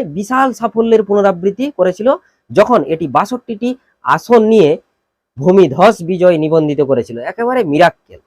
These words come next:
কেজরিওয়ালের নেতৃত্বাধীন দলটি দিল্লি এমসিডিতে দুশো পঞ্চাশ সদস্যের একশো চৌত্রিশটি আসন জিতে পনেরো বছরের দীর্ঘ বিজেপি শাসনের পতন ঘটাতে সক্ষম হয়েছে। দিল্লি কার দখলে? না, আম আদমির।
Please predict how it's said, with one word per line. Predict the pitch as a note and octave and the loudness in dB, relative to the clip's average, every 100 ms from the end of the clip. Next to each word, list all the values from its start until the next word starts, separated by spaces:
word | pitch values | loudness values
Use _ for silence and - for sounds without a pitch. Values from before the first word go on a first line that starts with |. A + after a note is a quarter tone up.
| _ _ _ _ _ _ _ | _ _ _ _ _ _ _
কেজরিওয়ালের | G#3 B3 C#4+ A3+ E3+ | 4 6 4 4 4
নেতৃত্বাধীন | G3+ A3+ B3 B3 A#3+ C#4 C#4+ _ _ _ _ - | 2 -2 -2 0 2 0 -2 _ _ _ _ -2
দলটি | C#3+ A3+ F3+ G2 F2+ B2+ | 4 4 2 -4 -6 -4
দিল্লি | F#3 G3+ B3 C4+ - _ _ _ _ G#3 | -2 0 -2 -2 -8 _ _ _ _ 4
এমসিডিতে | B3+ C4 A#3 G3+ F#3 B3+ F#3+ | 4 4 -2 -2 -2 -2 -2
দুশো | F3 G3+ - | -4 -2 0
পঞ্চাশ | G3 G#3+ C#4 C4+ | 2 2 0 -2
সদস্যের | G#3+ A3 - C4 - | -2 -2 0 -4 -2
একশো | F3+ - | -4 -4
চৌত্রিশটি | G3+ G#3+ G#3 C#4 C4 B3+ B3 | 0 0 2 -2 -2 -4 -2
আসন | E3 - G#3 | -2 -2 -2
জিতে | D#3+ G3+ E3 - | -2 0 0 0
পনেরো | F#3 G#3 A#3+ | 2 4 4
বছরের | G#3 G3+ G#3 G3+ D#3 | 2 -2 0 0 -2
দীর্ঘ | C3+ G3+ F#3 G#3+ | -4 -4 -2 -2
বিজেপি | E3+ D#3+ F#3 G#3 | -2 -2 -2 -2
শাসনের | G3+ F#3 F#3+ F3 - | -10 -6 -6 -6 -2
পতন | D3+ G3+ G3 | -2 -2 -4
ঘটাতে | E3 F3+ G3+ | -6 -6 -6
সক্ষম | - F#3 - F#3 D3 | -8 -12 -6 -6 -2
হয়েছে। | A#2 G2 G2 _ _ _ _ _ _ | -4 -6 -14 _ _ _ _ _ _
দিল্লি | B2 D#3+ F3 | -4 -2 0
কার | F#3 F#3+ | 2 2
দখলে? | G3+ A#3 E4 F#4 _ _ - | 2 2 0 -4 _ _ -4
না, | E3+ | 0
আম | F3 F3 | 0 2
আদমির। | C3+ C3 G#2 | -2 -2 -6